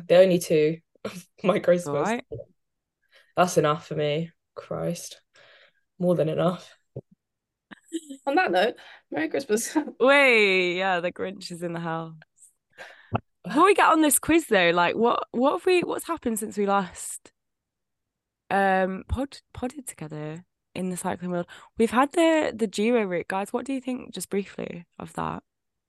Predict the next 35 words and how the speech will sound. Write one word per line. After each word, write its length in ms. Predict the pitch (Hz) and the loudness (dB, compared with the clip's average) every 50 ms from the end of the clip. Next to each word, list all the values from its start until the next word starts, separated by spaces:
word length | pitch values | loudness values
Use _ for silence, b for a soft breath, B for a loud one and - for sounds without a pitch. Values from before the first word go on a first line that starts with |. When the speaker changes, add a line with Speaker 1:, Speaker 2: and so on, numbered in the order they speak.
| _ _ _ _ _ _ _ _ _ _ _ _ _ _ _ _ _ _ _ _ _ _ _ _ _ _ _ _ _ _ _ _ - | _ _ _ _ _ _ _ _ _ _ _ _ _ _ _ _ _ _ _ _ _ _ _ _ _ _ _ _ _ _ _ _ -12
Speaker 2:
Any 160 | 180 185 190 | -10 -10 -10
thoughts? 580 | 175 - 190 208 254 285 _ _ _ - - - _ _ _ _ _ _ _ _ _ _ _ _ _ _ _ _ _ _ _ _ _ - | -8 -6 -6 -6 -6 -8 _ _ _ -20 -20 -20 _ _ _ _ _ _ _ _ _ _ _ _ _ _ _ _ _ _ _ _ _ -6
Speaker 3:
Um, 480 | 262 285 349 349 349 349 349 349 349 339 339 | -2 0 0 2 2 2 2 0 0 -4 -2
Speaker 2:
Just 160 | - 349 - | -2 -2 0
quickly, 460 | - - - - - 185 170 175 202 220 - - | 0 0 -2 -2 -4 -6 -6 -6 -8 -10 -16 -12
just 200 | - 233 220 - | -10 -8 -6 -2
what 160 | - 240 - _ _ _ _ _ _ _ _ _ _ _ _ _ | -2 -2 -2 _ _ _ _ _ _ _ _ _ _ _ _ _
Speaker 3:
it's 80 | - _ | -18 _
Speaker 2:
do 100 | - 214 | 2 4
you 60 | 226 233 | 4 6
Speaker 3:
pretty 0 | |
good, 60 | 247 | 6
Speaker 2:
like? 180 | 262 277 294 | 6 4 4
Speaker 3:
isn't 120 | 320 349 359 320 - | 4 4 4 2 2
it? 80 | - _ _ _ _ _ _ _ _ _ - | -2 _ _ _ _ _ _ _ _ _ -18
It's 120 | - 254 - | -18 -16 -8
pretty 200 | - 277 247 233 | -2 0 0 2
Speaker 2:
I'm 60 | 220 | 4
Speaker 3:
well-rounded. 640 | 220 220 339 - 220 220 233 240 247 240 226 226 - _ _ _ _ _ - | 4 4 2 2 0 -4 -6 -6 -6 -8 -8 -8 -12 _ _ _ _ _ -18
It's 100 | - - | -16 -8
pretty 220 | - 226 214 202 | -2 0 0 2
similar 240 | 196 - - 202 196 | 2 2 2 2 2
Speaker 2:
Yeah. 40 | 202 | 0
Speaker 3:
to 100 | 202 - | 0 -4
the 120 | - 220 196 | -6 -8 -4
Tour 140 | - 202 196 | -2 -2 -2
de 60 | 196 | -2
France, 400 | 196 208 208 214 214 - - - | -4 -4 -6 -6 -6 -8 -10 -8
really, 260 | 196 190 185 196 196 | -8 -6 -2 -2 0
isn't 240 | 196 196 196 196 185 | 0 0 -2 -2 -4
it? 160 | 185 190 - _ _ _ _ _ _ _ _ _ _ _ _ _ _ - | -4 -6 -8 _ _ _ _ _ _ _ _ _ _ _ _ _ _ -4
Building 320 | 202 190 185 185 185 185 | -4 -4 -2 -2 -4 -4
towards 560 | 185 190 185 185 185 180 185 175 180 - - _ _ _ _ _ _ _ _ _ _ _ _ _ _ _ _ _ _ _ _ _ - | -4 -4 -6 -6 -6 -6 -8 -10 -14 -20 -20 _ _ _ _ _ _ _ _ _ _ _ _ _ _ _ _ _ _ _ _ _ -12
big 220 | - 185 - - | -10 -10 -8 -6
weekend 520 | 185 175 180 - - 196 190 190 185 - | -8 -8 -8 -6 -2 0 0 0 -2 -4